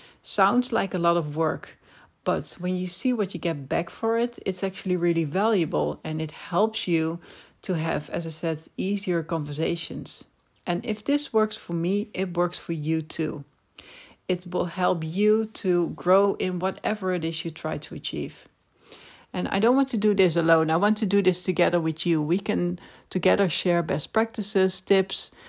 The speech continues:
And that's why I set up this podcast series, to help you to share the right content to build your personal brand, to help you to get into the habit of creating a personal brand and also keeping your personal brand up to date. I believe that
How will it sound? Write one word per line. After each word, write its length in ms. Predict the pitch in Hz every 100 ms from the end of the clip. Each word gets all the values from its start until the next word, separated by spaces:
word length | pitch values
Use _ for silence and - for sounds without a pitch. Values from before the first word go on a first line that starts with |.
| - - - _ -
And 160 | 190
that's 200 | 190 220
why 140 | 214 185
I 60 |
set 260 | 175 - 175
up 120 | 160
this 160 | 151 -
podcast 440 | - 160 - 156
series, 480 | - 160 147 143 143 - - - _
to 120 | - 175
help 440 | 165 208 226 -
you 180 | 208 208
to 140 | 208
share 300 | 160 - 165
the 100 | 156
right 300 | 151 156 147
content 480 | - 226 233 208 202
to 80 | 196
build 360 | 175 180 180 180
your 80 |
personal 440 | 170 170 160 175 165
brand, 420 | 160 160 156 160 -
to 120 | -
help 340 | 160 175 202 208
you 100 | 190
to 100 | 180
get 220 | 185 180
into 240 | 185 180 185
the 80 |
habit 520 | 160 180 220 - - -
of 300 | 156 156 -
creating 500 | - 165 170 190 185
a 40 | 170
personal 440 | 160 160 - 160
brand 380 | 151 160 160 - - - - -
and 180 | 175 170
also 340 | 180 - 165
keeping 420 | 165 240 240 202
your 120 | 170
personal 440 | 165 160 156 170 156
brand 300 | 151 151 151
up 220 | - 156 -
to 100 | -
date. 400 | 151 156 - - _ _ - - - - - -
I 140 | - 196
believe 560 | 208 226 202 208 208
that 300 | - 165 160